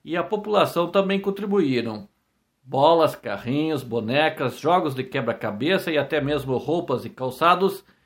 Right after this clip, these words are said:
estão entre os presentes doados que farão a diferença para milhares de crianças paranaenses neste Natal.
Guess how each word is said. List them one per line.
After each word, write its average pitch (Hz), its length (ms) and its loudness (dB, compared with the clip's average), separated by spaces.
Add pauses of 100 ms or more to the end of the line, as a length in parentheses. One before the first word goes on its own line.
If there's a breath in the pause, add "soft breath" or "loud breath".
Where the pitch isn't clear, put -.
(140 soft breath)
estão 196 400 -2
entre 190 180 -2
os 180 80 -8
presentes 170 680 -2
doados 160 540 4
que 120 140 -12
farão 131 380 0
a 120 60 0
diferença 165 760 0 (280 loud breath)
para 180 200 0
milhares 180 560 4
de 131 100 -6
crianças 139 520 0
paranaenses 160 840 0
neste 185 340 -4
Natal. 147 540 -2